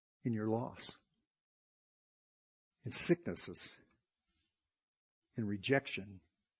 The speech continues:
or grief? Are you praying for obedience to tell the gospel as God extends his hand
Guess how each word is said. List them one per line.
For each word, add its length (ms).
or 80
grief? 560
Are 80
you 160
praying 760
for 180
obedience 760
to 100
tell 260
the 140
gospel 580
as 140
God 320
extends 760
his 140
hand 460